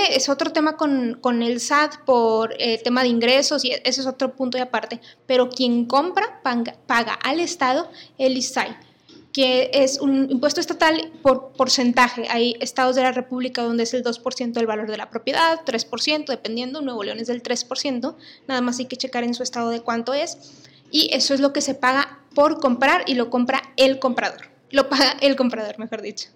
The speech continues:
Otra de las preguntas que me hacen es, "¿Qué pasa si me quedo sin trabajo? Ento-,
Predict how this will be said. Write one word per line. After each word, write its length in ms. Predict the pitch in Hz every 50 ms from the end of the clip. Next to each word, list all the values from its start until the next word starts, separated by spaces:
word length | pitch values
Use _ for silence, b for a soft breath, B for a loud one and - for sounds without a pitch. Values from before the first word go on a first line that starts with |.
| _ _ _ _ _ _ _ _ _ _ _ -
Otra 240 | 320 349 339 392 415 427
de 60 | 403
las 140 | 392 - -
preguntas 380 | - 262 262 262 285 277 277
que 80 | - 294
me 140 | 269 254 247
hacen 320 | 247 240 277 277 277 277
es, 200 | 269 269 269 -
"¿Qué 200 | - - 285 -
pasa 380 | - - 277 269 269 - 302 285
si 180 | - 294 285
me 180 | 262 240 233 233
quedo 300 | - 220 208 233 247 240
sin 440 | - - - 285 277 269 262 262 277
trabajo? 560 | 254 240 247 247 247 240 240 - - - _ b b b b b b b b b b b b b b b
Ento-, 360 | - 269 262 262 277 285 277